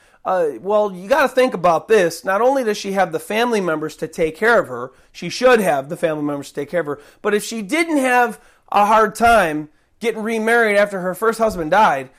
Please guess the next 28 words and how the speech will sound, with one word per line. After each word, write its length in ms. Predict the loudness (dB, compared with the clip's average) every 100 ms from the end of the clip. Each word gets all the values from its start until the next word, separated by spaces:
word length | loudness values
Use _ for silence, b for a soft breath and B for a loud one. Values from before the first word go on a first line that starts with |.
| b b
she 200 | -12 -4
wouldn't 380 | 0 0 0 -4
certainly 540 | 0 0 0 -2 -4
have 280 | -2 0 0
trouble 540 | 0 0 2 0 -4 -10
getting 320 | -8 -6 -2
another 320 | 0 0 2
husband 340 | 0 -2 -4
after 200 | -8 -10
that. 320 | -6 -2 -2 -2
I 80 |
mean, 180 | -6 -8
what's 260 | -6 -6 -8
the 100 | -10
difference? 280 | -10 -10 -10
Two, 300 | -8 -10 -14
three, 420 | -10 -8 -8 -10
four, 400 | -8 -4 -2 -4
five, 400 | -4 -2 -2 -4
just 360 | -8 -14 -16 b b b b -8
let 160 | -4
her 80 | -2
get 180 | -2 0
married. 380 | 2 2 0 -8 b b b b
This, 240 | -8 -6 -6
this, 280 | -6 -4 -4
this 260 | -6 -6
help 560 | -2 2 4 4 2 -2